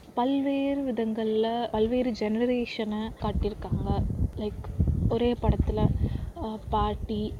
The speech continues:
பொண்ணு, பேத்தி, so அந்த மாதிரி ஒரு generation chain of, ஆ, women and their feelings and what,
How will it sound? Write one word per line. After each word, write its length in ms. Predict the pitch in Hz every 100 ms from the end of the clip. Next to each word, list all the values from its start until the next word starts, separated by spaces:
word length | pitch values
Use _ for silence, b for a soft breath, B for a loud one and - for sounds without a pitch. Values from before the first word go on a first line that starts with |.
| - - - B B B B B -
பொண்ணு, 440 | 220 214 214 214 - -
பேத்தி, 460 | 220 214 - 214 - - -
so 160 | - -
அந்த 200 | 247 220
மாதிரி 360 | 226 233 240 233
ஒரு 240 | 226 208 - 233
generation 720 | 214 220 240 240 - 247 233 -
chain 280 | 220 220 226 B B B B B -
of, 140 | 220 214 - - 220
ஆ, 220 | 214 208 -
women 440 | 214 214 208 208 - -
and 180 | 214 208
their 120 | 208 208
feelings 500 | 226 220 208 208 208
and 140 | 208 214
what, 160 | 214